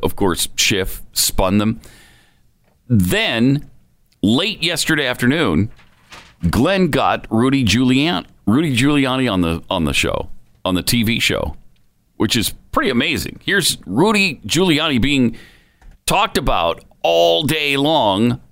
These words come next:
at the hearing, <laughs> and then suddenly he's on Glenn's show. So, uh,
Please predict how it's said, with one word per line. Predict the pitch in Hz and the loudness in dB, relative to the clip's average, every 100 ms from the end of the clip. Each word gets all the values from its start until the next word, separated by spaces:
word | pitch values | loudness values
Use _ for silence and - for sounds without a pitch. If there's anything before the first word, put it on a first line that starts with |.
| _ _ _ _ _ _ | _ _ _ _ _ _
at | 123 - | -6 -4
the | 123 | -2
hearing, | 139 180 113 104 107 - _ | 0 2 2 2 0 -6 _
<laughs> | _ | _
and | 123 131 - 220 254 185 | -4 -2 -2 -2 0 2
then | 175 139 | 2 0
suddenly | - 170 165 143 123 113 - - _ | 0 0 2 2 0 -4 -12 -20 _
he's | - 156 | -6 -2
on | 156 135 | 0 0
Glenn's | 127 127 117 | 0 0 0
show. | 139 - - | 0 0 -2
So, | - 95 85 80 - | -2 0 2 0 0
uh, | 78 78 76 71 | 0 2 2 2